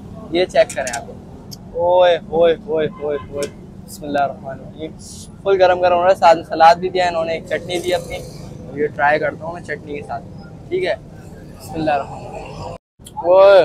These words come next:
ओए, ओए, ओए। बहुत आला। इनका जो मसाला है ना, उसने इस टिक्के में जान लगा दी है। बाकी जो टिक्का है ना, वो डायरेक्ट यहाँ जाके लगा है। बहुत आला, इतना ज़बरदस्त लग रहा है।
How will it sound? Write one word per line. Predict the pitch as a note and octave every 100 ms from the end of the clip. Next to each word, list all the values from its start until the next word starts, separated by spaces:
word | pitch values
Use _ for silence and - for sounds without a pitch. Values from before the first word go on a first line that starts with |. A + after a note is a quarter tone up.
| C3+
ओए, | D3+ F3+ E3+
ओए, | D#3 D3+ F3
ओए। | D#3 C#3+ D#3+ D#3+ - - - - - - - - - - - - - - - - -
बहुत | - E3+ F3+
आला। | C#3+ A#2 - - - - -
इनका | - E3 G3
जो | G#3
मसाला | F3+ E3+ E3+ F#3
है | F3+
ना, | F3 G3 -
उसने | E3 - F#3+
इस | F3+
टिक्के | - E3 F3
में | F#3 D#3+
जान | D#3 F3+
लगा | F3+ C#3 A#2+
दी | A#2+
है। | B2+ - -
बाकी | D3 D#3 E3+
जो | F#3 F3+
टिक्का | E3+ - F3+
है | D#3
ना, | D3 D#3 - - - - - - - - -
वो | D3+ E3+ E3+
डायरेक्ट | D#3+ E3 F3 D#3+
यहाँ | D#3+ F#3
जाके | D#3+ D3+
लगा | C#3 A#2+
है। | A#2+ - -
बहुत | D3 F3 E3
आला, | B2 A#2+ - - - - - - - - C6+ C6+ - C6+ C6+ - - - - - - - -
इतना | - F#3+
ज़बरदस्त | F#3 G3 G3
लग | D#3+
रहा |
है। | F3